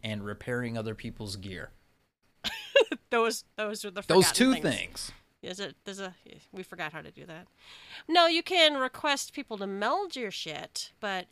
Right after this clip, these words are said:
Speaker 1: Right.
Speaker 2: you know, you can't just, like, I should be able to inspect you, right-click and say, "Repair." Or
Speaker 1: Or you put
Speaker 2: repair.
Speaker 1: up a thing, a flag
Speaker 2: Or put
Speaker 1: that
Speaker 2: up a
Speaker 1: says,
Speaker 2: flag,
Speaker 1: Repair
Speaker 2: "Please,
Speaker 1: me," and
Speaker 2: please
Speaker 1: you
Speaker 2: repair
Speaker 1: click
Speaker 2: my
Speaker 1: it
Speaker 2: shit.
Speaker 1: and something.
Speaker 2: And put up, like, and then, like, put a tip. Isn't that how the, uh, the, re-,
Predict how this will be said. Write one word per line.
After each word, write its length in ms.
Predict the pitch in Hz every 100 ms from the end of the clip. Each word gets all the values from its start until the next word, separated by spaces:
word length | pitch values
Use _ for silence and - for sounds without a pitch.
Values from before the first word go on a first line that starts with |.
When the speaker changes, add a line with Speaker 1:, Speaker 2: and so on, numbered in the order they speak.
| -
Speaker 1:
Right. 200 | 208 190
Speaker 2:
you 20 | 170
know, 240 | 170 180 -
you 100 | 214
can't 220 | 240 240
just, 180 | 240 -
like, 160 | 196 -
I 60 |
should 160 | 220 349
be 80 | 392
able 180 | 381 349
to 60 |
inspect 640 | 311 254 - - 247 - -
you, 420 | 247 254 254 262 - - - -
right-click 480 | 208 220 233 - 240 220
and 80 |
say, 160 | 214 214
"Repair." 400 | 302 330 185 170 - _ _ _ _ -
Or 140 | 220
Speaker 1:
Or 140 | 143 123
you 140 | 117
put 80 | 117 123
Speaker 2:
repair. 80 | 107
Speaker 1:
up 60 | 104
a 40 |
thing, 240 | - 110 104
a 60 |
flag 400 | 104 110 98 95
Speaker 2:
Or 20 | 98
put 60 |
Speaker 1:
that 40 | 381
Speaker 2:
up 40 | 392
a 20 |
Speaker 1:
says, 100 | -
Speaker 2:
flag, 320 | 254 269 240
Speaker 1:
Repair 160 | 120 107
Speaker 2:
"Please, 320 | 104 104 110
Speaker 1:
me," 80 | 117
and 120 | - 113
Speaker 2:
please 80 | 107
Speaker 1:
you 40 |
Speaker 2:
repair 160 | 107 120
Speaker 1:
click 100 | 107
Speaker 2:
my 60 | 104
Speaker 1:
it 60 |
Speaker 2:
shit. 80 | 110
Speaker 1:
and 260 | 104 101 95 - - _ -
something. 460 | - 98 - 98 - _ _ _ -
Speaker 2:
And 120 | 220
put 160 | 233
up, 140 | 214 -
like, 260 | 226 220 - -
and 200 | 202 202
then, 140 | 196
like, 160 | 185 -
put 120 | 196
a 40 |
tip. 360 | 190 - 175 _ - _ _ _ _ _
Isn't 120 | 220 220
that 140 | 226
how 100 | 220
the, 200 | 208 196
uh, 180 | 180 160 - _ _ -
the, 80 |
re-, 140 | 180